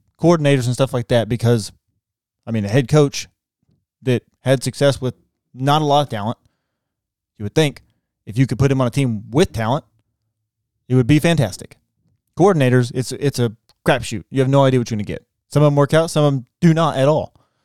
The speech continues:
So I assumed Brian Flores would have a position fairly quickly.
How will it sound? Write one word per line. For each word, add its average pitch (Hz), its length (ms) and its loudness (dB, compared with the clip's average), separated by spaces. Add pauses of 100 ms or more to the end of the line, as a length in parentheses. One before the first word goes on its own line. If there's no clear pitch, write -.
(300)
So - 120 -4
I 135 100 4
assumed 170 460 2 (140)
Brian 123 220 0
Flores 131 360 2
would 113 100 -4
have 110 400 -2 (360)
a 131 100 -4
position 117 360 -2
fairly 156 300 0
quickly. - 380 -4